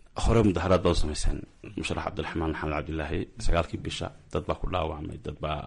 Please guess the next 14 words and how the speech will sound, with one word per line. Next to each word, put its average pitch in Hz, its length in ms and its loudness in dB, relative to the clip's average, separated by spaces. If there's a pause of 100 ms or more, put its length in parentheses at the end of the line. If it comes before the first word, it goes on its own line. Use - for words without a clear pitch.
(160)
xidhxidhmay, 80 560 -4 (540)
muddo 85 220 2
dheer 80 200 2
kadib 85 260 -2
la 78 80 0
soo 85 180 2
daayay, 80 220 0
bil 82 160 -4
xidhnaa, 78 400 -4
siyaasiyiin 80 440 0
xisbiga - 360 -4
ka - 140 -14
midaba 80 340 -2
ahaa. 80 300 -4